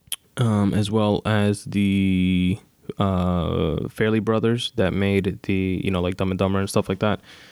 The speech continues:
They brought them in, uh, to help with it as well. And, um, pretty much it was a contest of directors, all of which submitted their own,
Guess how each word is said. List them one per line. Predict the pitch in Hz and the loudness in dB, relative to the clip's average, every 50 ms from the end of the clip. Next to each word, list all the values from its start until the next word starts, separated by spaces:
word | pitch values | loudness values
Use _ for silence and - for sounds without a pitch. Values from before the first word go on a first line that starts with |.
| - - - | -20 -8 -4
They | - 120 | -2 -2
brought | 110 92 - - 98 | 0 0 -2 -2 0
them | 120 120 117 117 | 0 0 2 2
in, | 120 117 117 117 120 - - - - - - - - - - - - - _ _ _ _ _ _ - - | 2 2 0 0 -2 -6 -12 -20 -20 -20 -20 -20 -20 -20 -20 -20 -20 -20 _ _ _ _ _ _ -6 -2
uh, | 135 131 127 120 | 0 0 0 0
to | - - | 0 0
help | 123 107 - | 0 0 0
with | 120 107 117 | 0 0 0
it | 110 | 2
as | 110 107 107 | 0 0 0
well. | 120 123 123 120 120 120 123 120 - - - - - - - | 0 0 2 2 2 0 0 -2 -8 -16 -20 -20 -20 -8 -4
And, | - 123 120 117 113 110 110 110 110 110 110 107 107 107 107 104 104 - - - - _ _ - - _ _ - 117 | -2 0 2 2 2 2 2 2 2 2 2 2 2 2 0 0 -2 -6 -12 -18 -20 _ _ -20 -20 _ _ -2 0
um, | 107 104 104 98 | 2 2 2 2
pretty | - - 113 107 | 0 0 2 2
much | 107 104 104 - | 2 2 0 0
it | - - | 0 0
was | 104 104 104 98 98 - | 2 2 0 0 0 0
a | 107 98 95 98 95 | 0 2 2 2 0
contest | - - 107 107 - - 107 107 - - - | 0 0 -2 -2 0 0 -2 -2 -2 -4 -2
of | 101 101 101 98 90 | 0 0 0 0 0
directors, | 85 92 92 101 120 120 - 139 139 135 | 0 0 0 0 0 0 0 -2 -2 0
all | 131 85 104 101 | 0 0 0 2
of | 98 | 2
which | 101 104 101 - - - | 2 0 -2 -2 -4 -6
submitted | - - - 104 101 98 98 90 | -4 -2 0 0 0 0 0 0
their | 101 98 | 0 0
own, | 85 85 95 101 101 104 104 104 107 | 0 0 0 2 2 2 2 0 -2